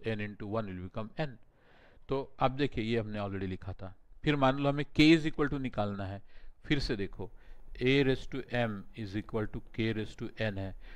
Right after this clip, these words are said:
हमें k की वैल्यू निकालना है, तो इसकी पावर raise to one upon n कर दो, दोनों की पावर raise to one upon n कर देंगे, तो ये n n कैंसिल होके इधर सिर्फ k बचेगा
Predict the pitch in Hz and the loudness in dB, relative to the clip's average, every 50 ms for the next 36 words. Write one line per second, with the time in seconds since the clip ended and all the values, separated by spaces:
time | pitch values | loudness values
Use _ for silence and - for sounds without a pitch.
0 | - - - 120 123 120 - - 135 135 131 - 160 147 139 135 135 131 120 110 | -10 -6 0 2 2 4 6 8 6 8 8 8 8 10 10 8 8 4 0 -2
1 | - - 98 95 95 98 98 - - 107 80 - - - - 123 - 113 113 120 | 0 0 0 0 0 -2 -4 -6 -6 -8 -8 -8 -6 -4 -4 -2 2 4 4 4
2 | 127 120 123 120 117 - - - 135 123 123 123 117 - 139 127 127 131 131 135 | 6 4 4 2 0 -2 -4 -2 0 0 0 0 0 2 2 2 2 0 0 -2
3 | - 147 131 120 113 107 95 92 110 107 113 110 - - 117 - - 95 98 110 | -2 -2 -2 -2 -2 -4 -4 -4 -2 -2 -2 -4 -4 -4 -4 -2 0 0 0 0
4 | 147 - - - - - - - - 98 107 104 104 - - - 123 104 104 98 | -2 -4 -8 -14 -16 -16 -12 -10 -6 -4 -2 -2 -2 -4 -6 -6 -4 -4 -4 -4
5 | 98 90 - 104 107 107 98 - 135 151 160 160 147 - 123 110 92 101 98 95 | -4 -4 -4 -4 -4 -4 -4 -2 -2 -2 -2 0 0 0 0 0 0 -2 -6 -6
6 | 95 98 101 - - - - - - - - - - - - - 120 117 113 113 | -8 -10 -12 -12 -14 -16 -18 -18 -18 -18 -18 -18 -18 -10 -4 0 2 2 2 2
7 | 127 123 131 135 139 135 - 135 127 123 - 147 139 127 127 123 - 127 123 123 | 2 4 4 2 2 2 2 2 2 2 0 0 0 0 0 0 0 -2 0 0
8 | 127 120 - 143 123 - - - 151 156 139 123 107 - 110 98 95 98 95 | 0 -2 -2 -4 -6 -4 0 4 4 6 6 4 2 -2 -4 -6 -4 -6 -8